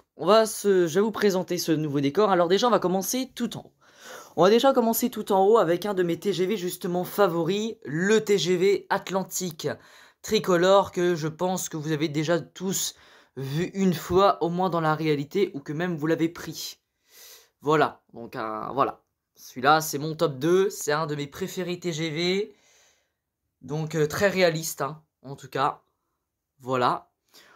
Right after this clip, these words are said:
Avec des petites décorations de bougies. Alors là, c'est une coupe en or. Euh, alors, c'est pas de la vraie or, hein, d'accord, c'est ce qu'avait, euh... voilà, c'est, euh, ça devient un concours de pétanque, euh,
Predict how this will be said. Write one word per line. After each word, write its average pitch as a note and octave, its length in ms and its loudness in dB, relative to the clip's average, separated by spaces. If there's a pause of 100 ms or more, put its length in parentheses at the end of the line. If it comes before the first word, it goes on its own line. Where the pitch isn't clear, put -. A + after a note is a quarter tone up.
(120)
Avec D3+ 340 4
des D3 80 -6
petites C#3+ 220 -12
décorations C3+ 640 -8
de C#3+ 160 -6
bougies. D3 880 -6
Alors B2+ 300 0
là, E3 120 4
c'est D3+ 220 -8
une C#3+ 140 -6
coupe - 260 -8
en F3+ 160 2
or. E3+ 480 0
Euh, A#2 260 -8
alors, B2 240 -4
c'est D3 120 -4
pas D#3 120 -2
de D3 60 -2
la B2+ 80 0
vraie A2+ 300 -6
or, C#3 240 -2
hein, A#2 100 -10
d'accord, A#2+ 420 -8
c'est - 200 -12
ce - 160 -12
qu'avait, C#3 440 -2
euh... G#2+ 220 -6 (680)
voilà, A#2+ 220 -6
c'est, B2+ 300 -4
euh, A#2+ 60 0
ça B2+ 160 -4
devient C#3 280 0
un D3+ 80 -2
concours F#3+ 380 -6
de E3 80 0
pétanque, E3 640 -6
euh, A#2 600 -14